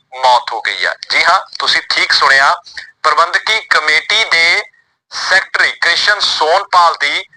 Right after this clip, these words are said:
ਹਾਰਟ ਅਟੈਕ ਦੇ ਨਾਲ ਅਚਾਨਕ ਮੌਤ ਹੋ ਗਈ ਹੈ। ਇਹ ਉਹੀ ਕ੍ਰਿਸ਼ਨ ਸੋਨਪਾਲ ਨੇ ਜਿਹੜੇ ਕਿ ਬਾਬਾ ਨਾਨਕ ਦੇ ਸੁਆਂਗ ਰਚਣ ਵਾਲੇ ਦੇ ਬਿਲਕੁਲ ਕਰੀਬ ਸੀ।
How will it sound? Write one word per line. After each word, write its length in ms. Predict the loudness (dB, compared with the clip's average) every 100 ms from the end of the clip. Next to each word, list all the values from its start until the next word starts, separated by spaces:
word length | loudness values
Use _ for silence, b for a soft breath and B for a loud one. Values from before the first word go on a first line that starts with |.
| b b
ਹਾਰਟ 380 | 0 2 2 0 -4
ਅਟੈਕ 300 | 0 2 0 0
ਦੇ 80 | -2
ਨਾਲ 280 | 2 2 0 -4 -6
ਅਚਾਨਕ 460 | 0 0 0 -2 -8 -2
ਮੌਤ 360 | 0 2 0
ਹੋ 140 | -8 -8
ਗਈ 240 | -6 -2
ਹੈ। 80 | -4 -6 B B -4
ਇਹ 80 | -2 0
ਉਹੀ 280 | 0 0 0
ਕ੍ਰਿਸ਼ਨ 420 | 0 0 0 -2
ਸੋਨਪਾਲ 680 | 0 2 2 2 0 2
ਨੇ 140 | 0 -2 -4 B B -6
ਜਿਹੜੇ 260 | -2 0 -2
ਕਿ 260 | -2 -4 -4 -8 _ _ _
ਬਾਬਾ 360 | 0 2 2 0
ਨਾਨਕ 440 | 2 0 0 -4 -2
ਦੇ 140 | 0
ਸੁਆਂਗ 460 | 0 0 2 2 2
ਰਚਣ 320 | -2 0 -2
ਵਾਲੇ 280 | 2 2 2
ਦੇ 160 | 0 -2 -4 -12 _ -2
ਬਿਲਕੁਲ 360 | -2 0 -4 -4 -2
ਕਰੀਬ 300 | -2 -2 -2
ਸੀ। 200 | -6